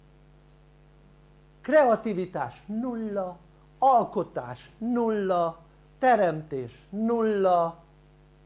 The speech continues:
Csak a szükségletei vannak kielégítve. Beszélsz hozzá, és olyan, mintha nem is hozzá beszélnél, mint mondjuk a falnak beszélnél olyan. Megbeszélsz vele valamit,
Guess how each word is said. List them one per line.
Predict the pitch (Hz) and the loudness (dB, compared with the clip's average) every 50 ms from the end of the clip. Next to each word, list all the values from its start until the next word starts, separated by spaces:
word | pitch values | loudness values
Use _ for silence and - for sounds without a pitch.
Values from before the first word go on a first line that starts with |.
| _ _ _ _ _ _ _ _ _ _ _ _ _ _ _ _ - - - - - - - - - - - | _ _ _ _ _ _ _ _ _ _ _ _ _ _ _ _ -20 -20 -20 -20 -20 -20 -20 -20 -20 -20 -8
Csak | - - 330 240 - | 0 2 2 2 2
a | 214 185 | 0 0
szükségletei | 170 - 247 233 175 - - 190 170 156 165 160 156 160 160 151 | 0 0 -6 -8 -6 -6 -6 -6 -4 -2 -2 -4 -4 -4 -8 -8
vannak | 147 156 156 147 135 135 131 - | -4 -6 -6 -6 -6 -10 -10 -10
kielégítve. | - 247 233 214 208 190 180 175 170 156 147 156 147 151 - 139 131 135 139 - - _ - - - - - - | -10 -6 -2 0 0 0 0 -2 -4 -6 -8 -10 -12 -10 -10 -10 -10 -10 -12 -18 -20 _ -20 -20 -20 -20 -20 -20
Beszélsz | - - 311 311 247 220 - - 180 160 160 156 - - - - | -2 2 2 2 2 0 -2 -2 0 0 -2 -2 -4 -12 -10 -6
hozzá, | 311 320 247 220 208 - 233 208 196 190 180 165 - - - _ _ - _ - _ _ _ _ _ - - _ _ _ _ - - - - | -4 -2 -2 -4 -6 -2 0 0 2 2 0 -2 -4 -12 -20 _ _ -20 _ -20 _ _ _ _ _ -20 -20 _ _ _ _ -20 -20 -20 -18
és | 269 - - | -14 -6 -4
olyan, | 240 190 | -4 -4
mintha | 190 202 196 220 | -4 -4 -6 -8
nem | 196 196 175 156 | -8 -6 -6 -8
is | 151 - | -8 -6
hozzá | - 170 151 123 127 131 131 | -8 -8 -8 -6 -8 -10 -8
beszélnél, | 139 151 160 156 - - 175 165 170 165 165 160 | -6 -8 -8 -8 -8 -10 -8 -8 -8 -8 -8 -8
mint | 160 170 160 | -8 -10 -8
mondjuk | 160 160 151 151 151 - | -8 -8 -10 -10 -8 -10
a | 151 | -10
falnak | 151 - 139 131 131 127 123 131 127 127 | -10 -10 -10 -8 -8 -8 -10 -12 -14 -16
beszélnél | 131 123 131 123 - - 135 131 131 131 135 131 131 127 | -14 -14 -14 -14 -14 -16 -16 -16 -16 -16 -16 -16 -14 -14
olyan. | 127 123 113 - - 127 117 - - _ _ _ _ _ _ _ - - _ - - - - - - _ | -14 -14 -16 -18 -18 -20 -20 -20 -20 _ _ _ _ _ _ _ -20 -20 _ -20 -20 -20 -20 -20 -20 _
Megbeszélsz | - 339 285 226 196 208 196 - - 180 156 143 - | -2 -2 0 0 0 -2 -4 -4 -4 -6 -8 -8 -8
vele | - 156 143 151 170 | -6 -4 -4 -2 -2
valamit, | 180 240 294 285 - 226 208 202 196 180 180 - | 0 2 2 2 2 0 0 -2 -4 -6 -6 -10